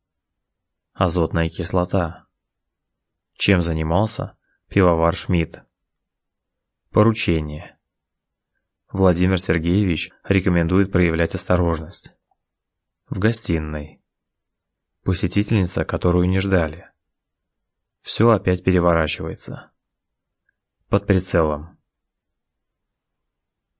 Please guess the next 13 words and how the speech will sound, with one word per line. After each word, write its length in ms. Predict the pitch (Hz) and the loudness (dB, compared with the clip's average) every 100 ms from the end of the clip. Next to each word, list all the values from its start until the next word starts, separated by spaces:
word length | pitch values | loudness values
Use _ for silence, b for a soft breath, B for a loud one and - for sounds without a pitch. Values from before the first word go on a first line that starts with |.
| _ _ _ _ _ _ _ _ _ _ _ _ _ _ _ _ _ _ _ _ _ _ _ | _ _ _ _ _ _ _ _ _ _ _ _ _ _ _ _ _ _ _ _ _ _ _
«Да», 300 | - 113 98 | 0 2 2
сказала 400 | 82 85 85 82 | 0 -4 0 0
Анита, 500 | 82 82 82 80 - _ _ _ _ | 0 -2 -4 -6 -10 _ _ _ _
рассматривая 600 | - 92 - 90 85 85 80 | -2 -2 0 -2 0 0 0
в 100 | 82 | -2
упор 240 | 90 85 | -2 0
того, 420 | 85 85 104 117 _ _ _ _ | 0 0 -2 -4 _ _ _ _
чью 260 | - 95 | -2 0
фигуру 420 | 87 85 92 113 95 | 0 0 0 0 0
прежде 380 | 87 85 85 | 0 0 0
видела 380 | 82 98 95 87 | 0 0 2 0
только 280 | 107 92 92 | 0 0 0
мельком. 540 | 90 82 - 95 - | -2 -4 -6 -12 -14